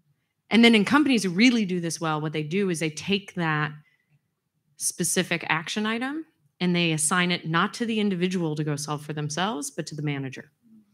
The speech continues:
and say, "You now own getting her to there."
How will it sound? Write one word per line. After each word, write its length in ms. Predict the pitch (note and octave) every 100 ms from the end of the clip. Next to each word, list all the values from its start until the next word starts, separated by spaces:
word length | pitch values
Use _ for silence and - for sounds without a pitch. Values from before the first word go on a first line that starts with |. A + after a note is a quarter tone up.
| _ _ _ _ D#3+
and 140 | D#3
say, 120 | D#3+
"You 420 | D3 C#3+ F#3+ C4
now 340 | A#3 F3+ E3 D#3
own 500 | E3 D#3 D3 C#3+ C#3+ - _ _ _ -
getting 260 | E3+ D#3
her 600 | D3 - A3+ E3 D3 C#3 _ _ _ _ _ _ _ -
to 100 | E3+
there." 300 | D3 -